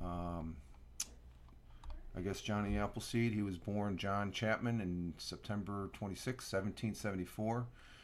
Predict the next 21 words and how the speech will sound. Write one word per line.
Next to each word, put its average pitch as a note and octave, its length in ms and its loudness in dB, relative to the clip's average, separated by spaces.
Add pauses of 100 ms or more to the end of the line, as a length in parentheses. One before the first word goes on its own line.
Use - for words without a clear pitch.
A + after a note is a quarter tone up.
(200)
in, F#2 400 2
uh, E2 460 0 (280)
Leominster, A#2 1200 4 (320)
Massachusetts, C3 960 -2
to G#2 100 -4
Nathan G2 500 0
and F2 140 0
Elizabeth, C#3 600 0 (920)
uh, G2 240 0
Simmons C#3+ 520 2
Chapman. F3 520 -2 (160)
Not A2 300 -2
much A#2 400 0
is G2 200 -2
known G#2 260 2
about F2+ 320 0
the - 60 -10
early F2+ 280 0
life G2 320 0
other F#2 240 2
than E2+ 380 -2